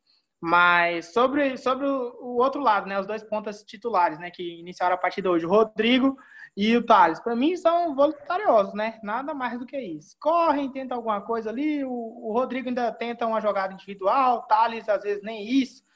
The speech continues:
Como o Luiz falou, tava se movimentando, entrava no meio campo, às vezes atrapalhava, preenchia um espaço que não era o dele. Então, acho que a gente fica meio a pé, realmente.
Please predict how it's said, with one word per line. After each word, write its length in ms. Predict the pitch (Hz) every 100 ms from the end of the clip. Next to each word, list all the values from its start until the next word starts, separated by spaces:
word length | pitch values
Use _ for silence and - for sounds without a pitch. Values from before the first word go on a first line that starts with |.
| _ _ -
Como 200 | 214 247
o 40 |
Luiz 160 | 240 233
falou, 360 | 214 196 240 233
tava 280 | 226 226
se 120 | 233 226
movimentando, 720 | 220 226 190 - 208 233 202
entrava 340 | 196 208 214
no 80 | 220
meio 200 | 214 190
campo, 400 | - 196 196 175
às 60 | 170
vezes 140 | 202
atrapalhava, 680 | 208 208 202 165 165 196 185
preenchia 300 | 202 196 214
um 40 |
espaço 360 | 202 190 185 -
que 60 |
não 100 | 185
era 120 | 175
o 40 | 160
dele. 360 | 160 202 220 - _ _ _ _ _ _
Então, 340 | - 151 170 185
acho 200 | 190 -
que 140 | 220
a 60 | 190
gente 200 | 214 214
fica 220 | 226 262
meio 260 | 233 240
a 100 | 277
pé, 300 | 285 - 180
realmente. 720 | 254 190 262 392 285 185 -